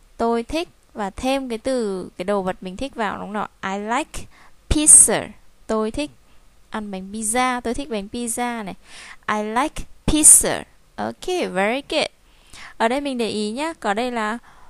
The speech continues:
what's. What's. Đây là viết tắt của what is. What is. Cái gì là, ở đây viết tắt sẽ là what's. Thế thì trong đây là what's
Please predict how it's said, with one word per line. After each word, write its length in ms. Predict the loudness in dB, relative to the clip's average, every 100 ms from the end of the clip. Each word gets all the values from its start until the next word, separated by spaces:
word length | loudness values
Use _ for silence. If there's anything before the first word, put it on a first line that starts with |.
| -20 -10 4
what's. 600 | 4 8 8 8 8 4 -8 -20 -20 -16 0
What's. 540 | 4 8 8 8 6 0
Đây 180 | -4 -2
là 140 | 0 0
viết 240 | -2 -2
tắt 220 | -2 -2
của 340 | 2 4 4 0 -10 -10
what 260 | 0 0 0 -6 -10 -12 _ -4
is. 600 | -2 -2 0 4 4 2 -6 -20 -20 -20 _ -10 0
What 180 | 0 0 -6 -12 -8
is. 560 | -4 -2 0 4 4 2 -6 -20 -20 -10
Cái 200 | -6 -4
gì 300 | -4 -4 -4
là, 400 | -2 -2 -2 -4 -8
ở 100 | -6
đây 300 | -2 -2 -4
viết 200 | -6 -4
tắt 160 | -2
sẽ 160 | -2 -2
là 140 | -4
what's. 600 | -4 0 2 6 6 6 2 -14 -16 -10
Thế 100 | -4
thì 180 | -2 -2
trong 140 | -2 -2
đây 140 | -2
là 180 | -2 -6 -8 -20 -20 -4
what's 380 | 0 2 2